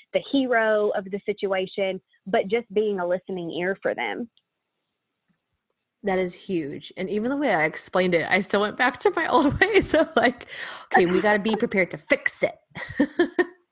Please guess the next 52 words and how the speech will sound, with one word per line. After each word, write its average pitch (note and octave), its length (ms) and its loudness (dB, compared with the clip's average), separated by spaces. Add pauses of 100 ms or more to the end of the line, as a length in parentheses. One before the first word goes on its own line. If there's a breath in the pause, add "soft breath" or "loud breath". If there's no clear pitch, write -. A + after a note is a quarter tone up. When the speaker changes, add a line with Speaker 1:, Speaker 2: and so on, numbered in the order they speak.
Speaker 1:
Right. F3 360 2 (600 loud breath)
And, C4+ 180 4
and C#4 140 4
I C4 120 4
think G4 240 -4
that G4 160 -2
that's, C4 280 0 (880)
as A3 200 0
women, G#3+ 440 -4
that's A#3+ 220 -4
what A#3+ 180 -4
we C4 120 -6
like A3+ 260 -4
to C4+ 80 -4
do. G3 400 -6 (120)
We G#3+ 280 -2
Speaker 2:
That's G3+ 120 -4
a - 40 -2
Speaker 1:
want G#3 140 -2
Speaker 2:
valid - 140 -6
Speaker 1:
to G#3 60 -8
know - 60 -2
Speaker 2:
point. - 100 -8
Speaker 1:
all G3+ 220 -4
the A#3+ 260 -8
answers. A#3+ 580 -2
We G#3+ 120 -4
want F#3 220 -8
to G3 100 -8
know F3+ 160 -4 (120)
how A3 340 -2
to B3+ 140 -2
fix A#3+ 160 -2 (200)
the B3 80 -4
problem. A#3 640 2
We G3+ 120 0
want F#3+ 300 -4
to F#3+ 140 0 (240 soft breath)
have A3 200 2
a B3+ 120 0
solution A3+ 720 -2
in G#3 100 -4
our F#3+ 160 -2
back G3 320 -2
pocket G#3 380 -2
that - 100 -6
we G3 80 -6
can G3 180 -6
pull G#3+ 180 2
out G3+ 180 4
at G3+ 100 2
any G3+ 220 0